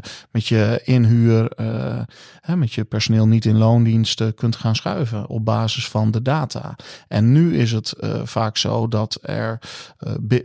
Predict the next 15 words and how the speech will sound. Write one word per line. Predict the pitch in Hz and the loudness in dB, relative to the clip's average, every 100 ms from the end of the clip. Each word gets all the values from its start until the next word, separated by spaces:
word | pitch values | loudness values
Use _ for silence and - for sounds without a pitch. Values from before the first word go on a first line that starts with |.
| 110 | 2
binnen, | 127 123 113 110 | 2 4 4 4
eh, | 110 107 110 | 4 4 2
eh, | 110 110 107 | 0 -4 -4
instellingen | 117 110 - 107 104 107 | 0 0 2 0 2 2
het | 107 | 0
voorkomt | - 117 110 - 110 107 | 0 -2 -2 0 0 2
dat | 110 117 - | 0 -2 -4
heel | 113 131 | 0 2
veel | 123 110 | 2 2
data | 110 117 123 113 | 2 2 0 -2
staat | - - | -2 -2
overal, | 127 131 120 110 110 110 | 2 2 2 2 2 2
eh, | 107 110 110 | 0 0 -2
eh, | - 120 110 | -4 -6 -4
opgeslagen, | - - - - 117 120 113 120 | -6 -8 -6 0 2 2 0 -2